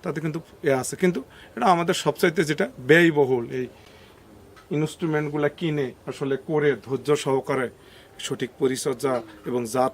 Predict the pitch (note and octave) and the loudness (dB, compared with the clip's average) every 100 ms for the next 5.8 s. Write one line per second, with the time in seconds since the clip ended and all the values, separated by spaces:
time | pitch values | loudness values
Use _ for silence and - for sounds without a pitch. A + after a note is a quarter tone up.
0 | - B2+ B2+ B2+ - B2+ - B2+ A#2+ B2 | -6 -8 -4 -6 -6 -10 -6 -8 -8 -10
1 | C3 - - A#2+ G#2+ B2 A2+ G#2+ - - | -12 -16 -12 -12 -10 -12 -14 -16 -16 -14
2 | C3+ A2 - - - B2+ A#2+ A#2 B2 B2+ | -14 -14 -18 -6 0 2 0 -4 -6 -4
3 | C3 D3 G3+ - - - C3 B2+ C3 B2 | -4 -4 -8 -16 -20 -8 -6 -2 -2 -2
4 | - B2+ B2 A#2+ - - - - B2+ A2+ | -4 -2 -2 -4 -16 -18 -18 -6 -6 -4
5 | B2 C3+ B2 A#2+ B2+ A#2+ A#2+ | -4 -2 -2 -2 -2 -2 -6